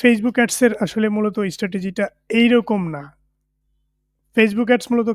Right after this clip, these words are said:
কাজ করে কিভাবে? সেটা হচ্ছে যে ও রিচের জন্য টাকা কাটে, ইমপ্রেশনের জন্য টাকা কাটে। পাশাপাশি,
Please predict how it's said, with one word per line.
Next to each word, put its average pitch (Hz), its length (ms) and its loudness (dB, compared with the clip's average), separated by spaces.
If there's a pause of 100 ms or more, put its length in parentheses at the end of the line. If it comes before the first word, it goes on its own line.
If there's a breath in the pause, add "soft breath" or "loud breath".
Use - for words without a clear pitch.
কাজ 214 120 -2 (120)
করে 214 220 -2
কিভাবে? 196 300 -4 (760)
সেটা 208 300 -2
হচ্ছে 202 280 -4
যে 202 80 2 (180)
ও - 20 -4 (180)
রিচের 214 340 2
জন্য 220 120 -2 (100)
টাকা 196 220 -4
কাটে, 185 200 -6 (1000)
ইমপ্রেশনের 208 640 0
জন্য 202 120 -6 (100)
টাকা 185 220 -6
কাটে। 185 200 -10 (1200)
পাশাপাশি, 214 720 -6